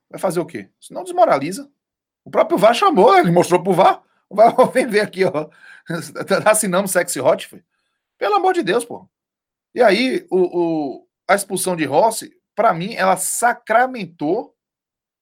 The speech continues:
a eliminação do Bahia, porque o Bahia ficaria com o Cleison em campo e com um a menos. Se isso parecer redundante, não é. É Cleison em campo e Rossi expulso. Bom, veio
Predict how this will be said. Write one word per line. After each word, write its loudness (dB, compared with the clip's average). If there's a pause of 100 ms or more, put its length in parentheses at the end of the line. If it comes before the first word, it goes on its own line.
(1160)
a 4
eliminação -4
do -10
Bahia, -4
porque -6
o -8
Bahia -6
ficaria -6
com 0
o -2
Cleison 2
em -2
campo -2
e -12
com -2
um 4
a 2
menos. -8 (760)
Se -12
isso -10
parecer 0
redundante, -4
não 0
é. -4 (260)
É -8
Cleison -2
em -10
campo -2
e -2
Rossi 0
expulso. -14 (880)
Bom, -2 (1120)
veio 0